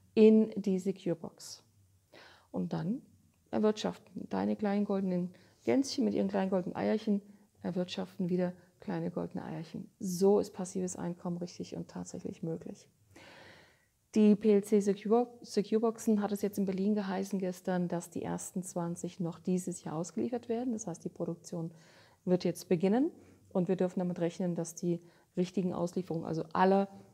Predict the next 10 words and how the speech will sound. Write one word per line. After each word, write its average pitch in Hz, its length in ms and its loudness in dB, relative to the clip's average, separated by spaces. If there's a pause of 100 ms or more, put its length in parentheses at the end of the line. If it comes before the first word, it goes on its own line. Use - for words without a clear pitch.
(300)
äh, 196 60 2
aller 180 640 6
P 185 140 0
L 180 100 0
C 180 120 0
Secure 175 300 -2
Boxen 170 460 -6
im 170 280 -2
ersten - 380 -8
Quartal 165 640 -8